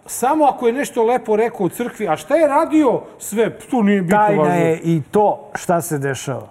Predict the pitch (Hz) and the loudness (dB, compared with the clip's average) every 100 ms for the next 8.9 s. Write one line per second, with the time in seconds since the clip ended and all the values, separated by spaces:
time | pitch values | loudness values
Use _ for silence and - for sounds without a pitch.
0 | - 151 190 160 156 180 190 160 - 151 | -10 -2 0 0 -2 0 0 0 -2 -2
1 | 147 185 190 151 - - - 165 165 160 | 2 2 2 0 -4 -16 -4 0 2 2
2 | 147 135 120 113 151 165 165 147 175 160 | 2 0 -4 -6 -2 0 0 0 0 0
3 | 123 139 147 170 180 156 127 - - - | -2 -2 2 4 4 2 -2 -8 -20 -20
4 | - 143 147 151 156 151 147 147 143 156 | -4 2 2 4 2 2 4 4 2 0
5 | 151 147 - 143 151 - 202 226 - - | -2 -2 -2 0 0 2 0 -2 -8 -20
6 | _ - 170 180 175 165 156 160 170 165 | _ 0 2 4 2 2 2 2 0 0
7 | 170 - 131 240 285 147 147 151 - 175 | -2 -2 0 2 2 0 -2 -4 -8 -2
8 | 190 131 160 156 240 180 156 160 | -2 -2 -2 0 2 0 -2 0